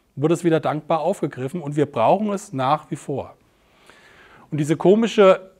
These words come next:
dieses komische Lambda ist auch sehr, sehr klein. Als Zahlenwert ist es unheimlich nah an der Null, aber eben nicht exakt Null.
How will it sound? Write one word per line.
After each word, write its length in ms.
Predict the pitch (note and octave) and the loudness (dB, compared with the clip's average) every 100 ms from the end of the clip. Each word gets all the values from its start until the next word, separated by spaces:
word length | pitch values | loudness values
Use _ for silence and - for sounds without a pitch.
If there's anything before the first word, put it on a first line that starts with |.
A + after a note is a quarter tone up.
| _ _ _ | _ _ _
dieses 320 | D#3+ D#3+ D3+ | -4 -4 0
komische 320 | G#3 A#3 F#3 | 2 2 2
Lambda 460 | F3 E3 B3 A#3+ D3+ | 4 4 2 2 2
ist 160 | D#3 | 2
auch 160 | F3 D#3+ | 0 0
sehr, 260 | - F#3 F#3+ | 2 2 4
sehr 180 | E3 | 0
klein. 540 | D3 D#3+ F3 A3+ C3 G2+ _ | 0 0 0 0 -4 -10 _
Als 300 | - C#3+ - | -6 -6 -6
Zahlenwert 600 | - D3 A#3+ G#3+ D3 E3 | -2 2 2 2 0 0
ist 180 | F3+ - | -2 -8
es 140 | D#3+ - | -10 -6
unheimlich 560 | A#3 B3 A3+ G3 F#3+ | -2 2 2 0 -2
nah 260 | E3 E3 F#3 | 0 0 0
an 100 | F3 | 0
der 120 | E3+ | -2
Null, 280 | F3+ A3 D#3 | 0 0 0
aber 220 | D3 D3+ | -2 -2
eben 260 | C#3 C#3+ D3 | -2 -2 -2
nicht 180 | D3+ E3+ | -2 -2
exakt 460 | G#3 - B3 - | -6 -6 -10 -6
Null. 240 | E3+ A2+ | -6 -6